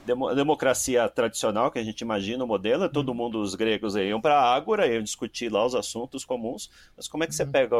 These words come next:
Speaker 1: uma cidade que nem São Paulo, que tem vinte milhões de
Speaker 2: Uhum.
Speaker 1: habitantes, como é que você manda, coloca vinte milhões de pessoas num lugar pra discutir alguma coisa?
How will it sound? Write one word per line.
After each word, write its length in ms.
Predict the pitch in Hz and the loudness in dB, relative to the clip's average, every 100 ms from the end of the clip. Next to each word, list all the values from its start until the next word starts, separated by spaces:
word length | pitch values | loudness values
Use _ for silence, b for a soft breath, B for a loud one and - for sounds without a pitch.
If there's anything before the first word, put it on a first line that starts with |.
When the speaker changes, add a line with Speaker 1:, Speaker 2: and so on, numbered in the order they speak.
| 110 | 2
Speaker 1:
uma 200 | 113 113 | 0 -4
cidade 420 | - 117 117 110 | 0 2 2 0
que 60 | |
nem 80 | 123 | -4
São 160 | 117 120 | -2 2
Paulo, 180 | 117 113 | 2 0
que 60 | |
tem 120 | 123 | -2
vinte 300 | 110 151 - | -2 -2 -2
milhões 300 | 143 127 127 | 0 2 2
de 40 | 120 | 0
Speaker 2:
Uhum. 60 | |
Speaker 1:
habitantes, 520 | 143 - 113 120 277 - | -4 -2 0 0 -2 -6
como 100 | 147 | -4
é 20 | |
que 60 | |
você 80 | 156 | -2
manda, 280 | 151 151 127 107 - | 0 0 0 -8 -2
coloca 260 | 139 135 | 0 2
vinte 280 | 113 139 - | 2 0 0
milhões 320 | 135 120 120 | 0 2 2
de 60 | 127 | 0
pessoas 420 | - 107 113 113 | -4 0 2 0
num 200 | 117 117 | 0 -2
lugar 360 | 110 110 107 113 | -2 2 2 2
pra 100 | - | 0
discutir 300 | 131 - 110 | 0 -2 0
alguma 240 | 117 120 113 | 0 2 -2
coisa? 420 | - 110 92 104 | 0 0 0 -6